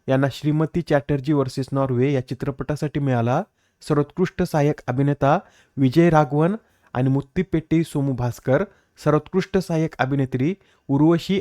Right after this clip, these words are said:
आणि जानकी बोडीवाला, सर्वोत्कृष्ट बालकलाकार जिप्सी या मराठी चित्रपटातील बालकलाकार कबीर खंडारे आणि नाळ दोन मधील त्रिशा ठोसर, श्रीनिवास पोकळे आणि भार्गव जगताप या महाराष्ट्रातील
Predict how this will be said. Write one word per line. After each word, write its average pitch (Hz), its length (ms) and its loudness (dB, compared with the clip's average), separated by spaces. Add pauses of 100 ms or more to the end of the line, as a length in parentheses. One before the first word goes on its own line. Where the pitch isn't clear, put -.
आणि 131 180 0
जानकी 135 360 0
बोडीवाला, 131 600 0 (380)
सर्वोत्कृष्ट 165 540 0
बालकलाकार 165 800 2 (440)
जिप्सी 165 340 0
या 202 120 6
मराठी 165 360 2
चित्रपटातील 185 720 -2
बालकलाकार 147 760 0 (200)
कबीर 147 360 0
खंडारे 151 520 0 (160)
आणि 139 220 2
नाळ 143 300 6
दोन 175 200 2
मधील 151 360 0 (340)
त्रिशा 139 320 0
ठोसर, 160 460 0 (180)
श्रीनिवास 143 580 -2
पोकळे 156 500 0 (380)
आणि 131 140 -2
भार्गव 127 400 -2
जगताप 139 500 -2 (360)
या 143 120 4
महाराष्ट्रातील 170 760 0